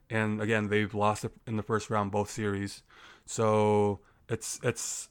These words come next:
a little tough for them. And again, Mike Conley, uh, struggling. I think Utah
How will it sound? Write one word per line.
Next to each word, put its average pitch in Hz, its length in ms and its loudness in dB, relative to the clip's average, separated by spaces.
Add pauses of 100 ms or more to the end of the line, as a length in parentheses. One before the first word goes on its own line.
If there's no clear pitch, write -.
(120)
a 135 40 -4
little 127 160 6
tough 131 200 2
for - 80 0
them. 127 140 4
And 123 100 6
again, 120 240 6
Mike 113 220 4
Conley, 123 500 2 (760)
uh, 113 200 6
struggling. 123 460 4
I 110 100 6
think 156 380 2
Utah 131 640 4